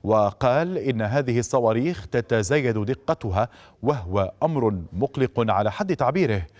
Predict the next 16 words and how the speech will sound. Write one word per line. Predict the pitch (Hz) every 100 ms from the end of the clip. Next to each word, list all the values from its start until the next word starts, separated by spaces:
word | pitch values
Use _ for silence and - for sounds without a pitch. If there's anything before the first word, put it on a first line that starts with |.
| - - _
وأشار | 156 160 247 254
ماكنزي | 165 131 190 170 135
إلى | 139 131
أن | 151
طهران | 131 110 131 156 147 131 110
لم | 110 175 180
تقم | 180 - 127 180 180
بأي | 135 147 127 123
أنشطة | 113 104 - 175 117 120 143
في | 127
برنامجها | 107 107 113 135 104
النووي | 101 98 92 113 113 - - _ -
لا | 104 123
يمكن | 131 185 139 120
التراجع | 113 117 120 107 92 107 143
عنها. | 107 78 90 92